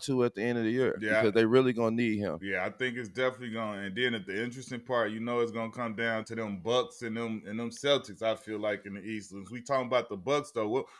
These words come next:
Speaker 2: what'd you see out of them, man? Dame in his debut, he said it's Dame time. Thirty-nine
Speaker 1: Yeah, it's
Speaker 2: of them
Speaker 1: Dame.
Speaker 2: things, hot and spicy. And you already
Speaker 1: It's Dame
Speaker 2: know
Speaker 1: time.
Speaker 2: Giannis doing what he do. And they still got Brook, they still got Bobby, they still got Middleton.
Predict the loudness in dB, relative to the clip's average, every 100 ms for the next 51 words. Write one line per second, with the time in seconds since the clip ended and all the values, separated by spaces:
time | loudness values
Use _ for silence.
0 | _ -4 -2 -6 0 4 6 4 2 2
1 | 4 4 6 10 12 12 8 0 -10 _
2 | 0 0 2 4 6 4 0 -2 -4 -4
3 | -4 0 0 0 -4 -4 -2 -4 -6 -6
4 | -6 -10 _ _ _ 6 8 6 4 6
5 | 8 8 8 6 6 6 6 6 6 6
6 | 0 -4 -14 6 10 10 6 -2 -10 2
7 | 6 6 4 -8 -16 -20 -20 _ _ _
8 | -6 0 4 6 6 6 10 12 12 10
9 | 6 4 4 2 4 6 6 0 -2 -2
10 | 0 -2 0 -2 -2 0 0 0 -4 _
11 | _ _ -8 -4 -4 0 2 6 10 10
12 | 8 6 8 8 4 -2 -2 -2 -2 2
13 | 4 4 4 6 6 2 -2 -4 -4 -2
14 | 0 2 2 2 -2 -4 -6 -10